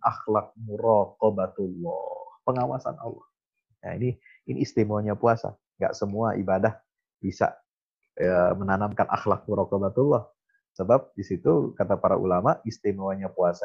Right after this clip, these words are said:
ini adalah, eh, kenapa Nabi, eh, Allah mengatakan dalam hadis qudsi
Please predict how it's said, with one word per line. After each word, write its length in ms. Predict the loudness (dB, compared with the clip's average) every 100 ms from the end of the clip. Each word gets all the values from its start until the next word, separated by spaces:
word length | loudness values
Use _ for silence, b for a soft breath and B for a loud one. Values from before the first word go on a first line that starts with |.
| -8
ini 160 | -4
adalah, 400 | -4 2 2 2 _ _ _ _ _ -2
eh, 240 | 2 2 2
kenapa 320 | 4 4 6
Nabi, 320 | 4 2 0 -2
eh, 380 | -2 0 0 0
Allah 320 | 2 2 2
mengatakan 480 | -2 -4 -4 -4 -2
dalam 240 | -2 -4
hadis 320 | -4 -6 -2
qudsi 400 | -2 -2 -6 -12